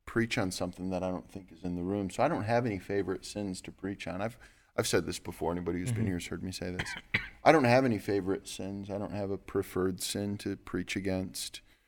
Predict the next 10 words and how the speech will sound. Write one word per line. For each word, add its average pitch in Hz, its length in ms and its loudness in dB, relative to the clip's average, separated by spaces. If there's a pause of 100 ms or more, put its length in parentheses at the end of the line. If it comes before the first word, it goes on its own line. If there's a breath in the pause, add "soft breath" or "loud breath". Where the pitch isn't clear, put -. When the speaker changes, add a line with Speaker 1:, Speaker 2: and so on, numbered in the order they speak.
(360)
Speaker 1:
Um, 92 800 2 (500)
I'm 110 200 6
equal 120 420 6
opportunity 98 880 0
in 92 120 -4
that 92 260 -4
<laughs> - 40 -8
regard. 113 580 -2
Speaker 2:
<laughs> 135 240 0 (320)
Speaker 1:
Um, 92 500 0